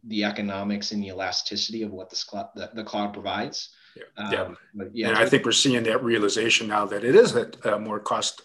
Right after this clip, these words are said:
Speaker 2: economical, you know, it's, the
Speaker 1: Yeah.
Speaker 2: economics are very positive. Yeah.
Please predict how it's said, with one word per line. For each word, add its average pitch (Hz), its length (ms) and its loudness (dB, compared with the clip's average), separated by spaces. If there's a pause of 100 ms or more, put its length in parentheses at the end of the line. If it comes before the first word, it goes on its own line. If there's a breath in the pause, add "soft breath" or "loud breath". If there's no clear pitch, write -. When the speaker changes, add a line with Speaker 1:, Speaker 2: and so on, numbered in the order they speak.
Speaker 2:
economical, 113 680 -6
you 120 120 -2
know, 110 100 -4
it's, 107 100 -4 (520)
the 151 80 4
Speaker 1:
Yeah. 160 60 10
Speaker 2:
economics 127 520 4
are 110 240 0
very 113 260 0
positive. 107 520 -4
Yeah. 110 260 -4